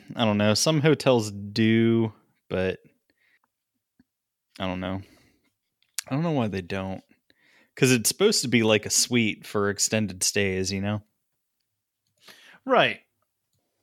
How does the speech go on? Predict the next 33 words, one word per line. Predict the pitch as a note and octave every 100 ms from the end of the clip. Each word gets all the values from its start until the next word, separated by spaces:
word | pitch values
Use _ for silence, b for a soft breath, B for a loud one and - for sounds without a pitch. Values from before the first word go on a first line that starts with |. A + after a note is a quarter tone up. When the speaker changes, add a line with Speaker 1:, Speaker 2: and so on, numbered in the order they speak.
| _ _ _ _
Speaker 2:
So | - F3+
you | F3+
would | D#3+
figure | F#3+ E3+
that'd | D#3 D3+
be | D3+
something | F3+ D3+ D3
they | C3+
have | C#3 B2+
on | B2+
site. | - C#3+ A#2+ A#2+
I |
mean, | D3+ D#3
e-, | F#3 F#3+ -
it | F#3+ G3
can | A3
even | A3+ F#3
be | F3
coin | - D#3+ D#3
operated, | C3 B2 A#2+ A#2 A#2 A#2
but | C3+
it's | C#3 C#3
there. | A#2 B2+ A#2+ G2 G2 - _ _
So, | - C3+
like, | B2+
Speaker 1:
Yeah. | A#2+
Speaker 2:
they | C#3+
make | C3+ C3+
the | C3+
money | C3 B2+
on | A2 G#2+
it | G#2+
still. | - G2 G#2